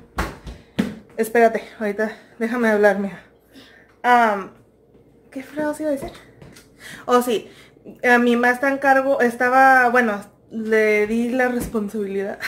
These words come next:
<laughs> Ella está encargada de, ¿cómo se llama? Del pavo, del jamón, de listarme esas cosas y traérmelas. Yo estaba encargada como de la papa molida,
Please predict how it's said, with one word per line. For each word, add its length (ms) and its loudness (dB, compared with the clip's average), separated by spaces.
<laughs> 600 0
Ella 280 6
está 180 0
encargada 680 4
de, 640 2
¿cómo 140 -10
se 100 -8
llama? 240 -4
Del 280 0
pavo, 680 2
del 160 -4
jamón, 600 -4
de 160 4
listarme 400 0
esas 160 -2
cosas 320 -2
y 100 -6
traérmelas. 600 0
Yo 540 0
estaba 300 -2
encargada 580 -2
como 260 -10
de 100 -4
la 180 -10
papa 240 -12
molida, 960 -4